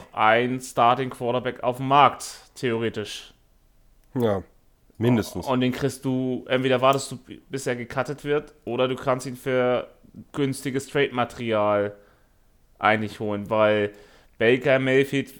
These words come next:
Speaker 1: also einen First-Round-Pick wirst du dafür nicht haben, mit Glück kriegt Cleveland einen Third-Round-Pick für ihn, aber da muss ein Team schon richtig verzweifelt sein und das wäre Carolina, aber Carolina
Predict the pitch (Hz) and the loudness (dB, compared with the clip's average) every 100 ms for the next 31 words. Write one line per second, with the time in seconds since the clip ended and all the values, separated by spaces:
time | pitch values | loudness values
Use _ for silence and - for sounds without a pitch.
0 | - 113 113 110 139 143 147 131 143 - | -6 -4 -4 -2 0 0 -2 -2 -4 -4
1 | 123 127 123 120 127 123 139 139 120 117 | -8 -6 -6 -6 -6 0 0 0 -4 -4
2 | 147 - 143 120 - 139 143 - 120 147 | -6 -6 -10 -6 -4 -2 -4 -8 0 2
3 | 156 127 110 113 - 120 104 131 170 _ | 2 0 -2 -10 -8 -10 -8 -10 -12 _
4 | _ _ _ - 123 131 131 127 135 127 | _ _ _ -2 2 2 2 -2 -4 -4
5 | 131 127 135 131 123 131 123 127 135 131 | -2 -4 -4 -8 -4 -2 -2 -2 -2 -2
6 | 113 117 117 127 123 - 123 123 135 123 | 0 -4 -4 -4 -4 0 0 2 2 2
7 | 107 110 - 113 110 120 131 110 127 | 0 -2 -2 -4 0 0 2 0 -4